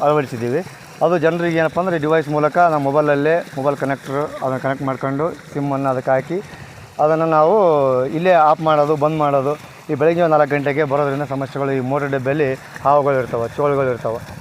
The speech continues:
ಈ ಸಮಸ್ಯೆಗಳು ಆಗ್ತಾವೆ. ನಾಲ್ಕು ಗಂಟೆಗೆ ಬ್ಯಾಟ್ರಿ ಹಿಡ್ಕೊಂಡು ಈ ಒಡ್ಡಿನ ಮೇಲೆ ಹೋಗಬೇಕು. ಉಳುವ ಪಟ್ಟಿ ಇರೋದ್ರಿಂದ ಏನಾಗುತ್ತೆ ಅಂದರೆ ಕತ್ಲಲ್ಲಿ ಎಲ್ಲ ಈ ಮನೆಗಳ ಸಮಸ್ಯೆ ಇರ್ತವೆ, ರೈತರು ಏನು ಮಾಡೋಕ್ಕಾಗಲ್ಲ. ಆ,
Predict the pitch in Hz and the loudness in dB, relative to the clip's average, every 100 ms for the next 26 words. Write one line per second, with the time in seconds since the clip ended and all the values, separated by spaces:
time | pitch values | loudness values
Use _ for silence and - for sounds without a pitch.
0 | - 170 160 160 180 160 139 123 120 113 | -10 -4 -2 -2 0 0 0 0 -4 -4
1 | 131 147 147 143 151 143 139 143 151 131 | -2 0 0 0 -2 0 0 0 -2 -4
2 | 143 147 151 131 131 147 135 160 127 117 | -4 -2 -2 -2 -2 -2 0 0 0 -4
3 | 117 135 - - - - 170 160 156 151 | -8 -10 -14 -20 -14 0 0 2 0 2
4 | 151 143 135 123 131 143 127 135 117 113 | 2 0 0 0 0 0 -2 -4 -4 -4
5 | 139 - - - 170 185 170 156 160 165 | -6 -12 -16 -4 -2 2 4 4 2 0
6 | - 156 170 175 160 151 151 147 165 165 | -6 -2 2 4 6 4 0 0 0 2
7 | 156 160 165 147 156 156 147 143 151 151 | 0 -2 -4 -2 -4 0 0 0 0 0
8 | 147 143 156 151 143 139 135 127 131 - | 0 0 0 -2 -2 -2 -2 -4 -8 -12
9 | - - | -16 -6